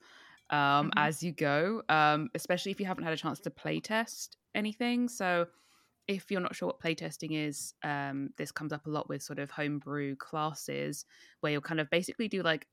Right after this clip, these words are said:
Speaker 1: a one shot or maybe a couple of sort of, like, sessions using this, um, class, maybe at a variety of levels, just to see how balanced it is, um, whether it's fun to play as well is another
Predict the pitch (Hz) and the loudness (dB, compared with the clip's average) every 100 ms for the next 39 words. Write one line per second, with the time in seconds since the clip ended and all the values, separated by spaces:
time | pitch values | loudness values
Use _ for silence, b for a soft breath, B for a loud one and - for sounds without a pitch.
0 | _ 190 233 226 226 - 220 208 - 185 | _ -4 2 2 2 2 2 2 2 0
1 | 185 170 - - 185 202 185 180 - 180 | 0 0 -2 -4 -4 0 2 2 2 0
2 | 175 - 165 151 - - - 165 - 175 | 0 2 0 -2 -12 -12 -6 -4 -2 0
3 | 170 170 165 - 175 180 165 170 165 156 | 0 -2 -6 -8 -4 -2 -2 -2 -2 -2
4 | 160 156 - - - 156 147 147 143 147 | -2 -2 -6 -10 -4 -2 0 -2 -6 -10
5 | _ - - - 247 233 226 220 208 185 | _ -12 -12 -2 4 6 6 2 -2 0
6 | - 165 160 165 160 165 160 151 175 175 | 2 0 2 4 4 2 -4 -2 0 2
7 | 170 170 - 175 - 196 - 185 175 170 | 2 0 -2 -6 -6 -8 -4 -4 -4 -6
8 | _ _ _ - 165 151 139 127 131 - | _ _ _ -4 -2 0 0 0 -2 -6
9 | - 139 120 120 135 - 135 131 123 131 | -4 -2 -2 -4 -4 -2 0 2 0 -4
10 | - B B B 151 143 135 143 135 - | -6 B B B 0 2 2 2 2 -2
11 | - - _ _ - - 165 160 165 170 | -10 -14 _ _ -10 2 2 2 -2 2
12 | 156 151 151 147 165 143 135 139 143 143 | 4 4 4 0 0 0 0 -2 -2 -2
13 | 143 | -2